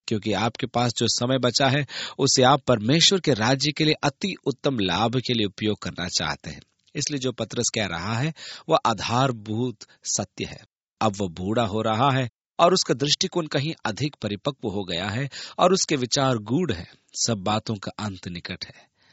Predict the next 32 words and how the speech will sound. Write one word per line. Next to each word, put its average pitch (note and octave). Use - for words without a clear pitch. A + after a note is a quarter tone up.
यह F3+
पतरस G#2+
के A2
लिए G2+
भी F2+
था C#3
कि D3+
उसके D3+
कुछ E3
समय D3
बाद B2+
ही C3
नीरो A#2+
राजा A2
ने A2
उसका G2
सिर G#2+
कटवा E2+
दिया G2
था। -
वो E2+
लोगों G#2+
को A2
सचेत A2
करते A2
हुए G#2+
अक्सर A2+
लोगों A2
से A2
कहा A#2+
करता A#2
था, -